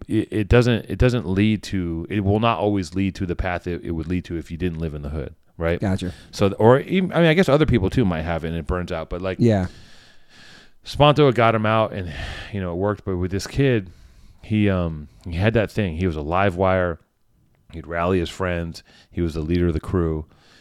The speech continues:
Speaker 1: And, uh, you know, we followed him around for, like, a couple days shooting him. And I think, like, a year later, he got caught up. He got an attempted murder charge.
Speaker 2: Oh, wow.
Speaker 1: You know, he wasn't, you know, he just,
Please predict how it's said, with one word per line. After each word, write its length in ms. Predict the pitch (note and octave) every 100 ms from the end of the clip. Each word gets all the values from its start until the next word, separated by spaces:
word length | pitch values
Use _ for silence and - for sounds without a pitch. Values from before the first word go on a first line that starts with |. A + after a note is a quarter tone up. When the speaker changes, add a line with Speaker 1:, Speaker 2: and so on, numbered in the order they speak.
| _ _
Speaker 1:
And, 440 | E2+ D#2+ D2+ D2 D#2
uh, 400 | D2+ C#2+ C#2+ C#2+
you 100 | E2
know, 80 | D#2+
we 100 | D#2
followed 340 | - E2 E2
him 80 | D#2+
around 340 | D#2+ D#2+ D#2+ D#2
for, 220 | - E2+ D#2+
like, 200 | D2+ -
a 60 | C#2+
couple 240 | E2 E2
days 180 | D#2+ D#2+
shooting 320 | - E2+ D#2+
him. 340 | D#2+ D#2 D2+ D2+
And 540 | - D2+ D2 C#2+ C#2 C#2+ - _ _ _ _ _ -
I 80 | D2+
think, 180 | E2 D2+
like, 140 | D2+
a 60 | D2+
year 240 | D#2 E2+
later, 360 | D#2+ E2+ E2 D#2
he 140 | D2
got 220 | F2 D2
caught 260 | - D2+ D#2+
up. 340 | D#2 D#2 - - - _ _
He 140 | - E2
got 140 | D#2
an 60 | D2+
attempted 360 | - E2+ D#2
murder 300 | D2+ D#2+ D#2
charge. 640 | D#2 E2 D#2 D#2 D#2 - -
Speaker 2:
Oh, 120 | -
wow. 480 | A2 A2+ G#2+ G#2+ -
Speaker 1:
You 100 | D#2+
know, 160 | D#2 D#2
he 120 | F2+
wasn't, 340 | G#2+ B2+ B2+
you 140 | B2 B2+
know, 100 | G2+
he 160 | G#2
just, 240 | G#2 A2+